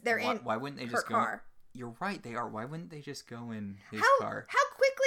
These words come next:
Speaker 1: could he possibly fix it?
Speaker 2: Ugh.
Speaker 1: Yeah, it really bugged me.
Speaker 2: But yes, she is bringing him to fight demons, and she, she warns him. They, like, they, they make it to the place where the demons are, and she's like, "Okay, you should stay in the car because there are demons in there,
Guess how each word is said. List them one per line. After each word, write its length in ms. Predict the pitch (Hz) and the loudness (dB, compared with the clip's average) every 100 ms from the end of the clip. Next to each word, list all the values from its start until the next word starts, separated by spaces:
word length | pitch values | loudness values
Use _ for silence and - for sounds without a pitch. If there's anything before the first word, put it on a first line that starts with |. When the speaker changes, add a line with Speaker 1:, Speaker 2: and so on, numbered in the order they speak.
| 466 | 2
Speaker 1:
could 140 | 466 | 2
he 80 | 415 | 0
possibly 520 | - 403 403 427 415 | 6 6 6 2 -2
fix 340 | 370 605 - - | -2 -4 -2 -2
it? 380 | 269 - - - - | -2 -4 -12 -12 -16
Speaker 2:
Ugh. 220 | 202 - - - | -18 -16 -18 -6
Speaker 1:
Yeah, 100 | 285 | -2
it 80 | 262 | -2
really 160 | 349 285 | -2 0
bugged 260 | 247 226 | -2 -2
me. 180 | - - _ - _ - | -12 -18 _ -20 _ -4
Speaker 2:
But 220 | 107 - | -4 -2
yes, 400 | 113 104 - - _ - - | -2 -2 -4 -6 _ -16 -6
she 240 | - 139 | -4 -2
is 80 | 123 | -4
bringing 340 | 131 131 131 | -4 -4 -6
him 240 | 123 123 117 | -6 -8 -8
to 400 | - 113 110 104 - | -6 -6 -6 -8 -6
fight 360 | 110 110 107 | -4 -4 -6
demons, 400 | 107 98 98 101 - | -6 -4 -4 -8 -8
and 120 | 107 | -6
she, 200 | 196 - - - _ | -6 -10 -16 -20 _
she 180 | - 226 | -8 -4
warns 320 | 247 247 226 | 2 2 2
him. 200 | 139 104 117 | 0 0 0
They, 160 | 120 | -2
like, 280 | 110 110 101 | 0 -2 0
they, 220 | 117 113 | -2 -2
they 240 | 107 117 117 | -2 -2 0
make 280 | 123 131 | -2 -2
it 140 | 147 - | -4 -4
to 280 | 131 117 107 - | -4 -4 -6 -6
the 100 | 110 | -4
place 260 | 117 113 | -4 -4
where 80 | 117 | -8
the 60 | 104 | -6
demons 320 | 107 107 107 | -6 -4 -6
are, 80 | 107 | -6
and 100 | 104 | -8
she's 140 | 110 | -10
like, 180 | 98 - | -10 -6
"Okay, 420 | 110 131 113 101 - _ _ _ - | -8 -2 -2 -2 -6 _ _ _ -12
you 140 | 117 | -10
should 240 | 113 208 202 | -6 -6 -4
stay 260 | - 185 | -4 -4
in 80 | 180 | -4
the 80 | 175 | -6
car 540 | - 196 131 123 120 - - _ | 0 4 6 6 4 -6 -20 _
because 380 | - 131 131 120 | -8 -6 -4 -4
there 240 | - 131 131 | -2 0 0
are 140 | 127 | 0
demons 520 | 123 208 240 226 170 | -2 -4 -2 -4 -4
in 140 | 143 127 | -2 0
there, 380 | 117 117 123 | 2 2 0